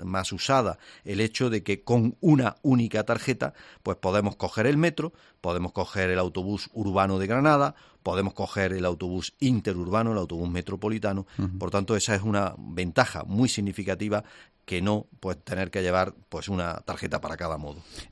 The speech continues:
Speaker 2: Repasando el número de recargas, he visto que han disminuido. Eh, créome que es, eh, sin duda alguna, una consecuencia del tema de las bonificaciones que veníamos hablando, ¿no, gerente?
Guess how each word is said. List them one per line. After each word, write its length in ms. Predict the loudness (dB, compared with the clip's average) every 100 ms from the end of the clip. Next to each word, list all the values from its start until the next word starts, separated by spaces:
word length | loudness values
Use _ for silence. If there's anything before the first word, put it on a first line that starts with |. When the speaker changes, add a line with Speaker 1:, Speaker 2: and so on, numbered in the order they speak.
| 0
Speaker 2:
Repasando 720 | 6 8 8 8 8 8 8
el 140 | 8
número 280 | 6 8 10
de 300 | 12 12 10
recargas, 680 | 8 6 10 10 12 10 8
he 140 | 4 6
visto 260 | 6 4
que 480 | 6 8 8 8 4 2
han 160 | 6
disminuido. 680 | 8 10 10 12 12 12 10 6
Eh, 240 | 4 4 4
créome 560 | 8 10 12 12 10 8 2 -20 0
que 200 | 6 8
es, 420 | 6 2 -4 -6 -4
eh, 200 | 2 4 2 -2 -8 -8 -6
sin 160 | -2
duda 160 | 4 6
alguna, 220 | 8 8
una 160 | 8 6
consecuencia 500 | 4 4 4 6 6
del 140 | 6
tema 200 | 4 4
de 100 | 4
las 200 | 2 -2 -4
bonificaciones 680 | 0 0 -2 -6 -2 -2 -2
que 100 | -2
veníamos 260 | 0 0
hablando, 340 | 2 2 2 0
¿no, 120 | 0
gerente? 400 | -2 0 -2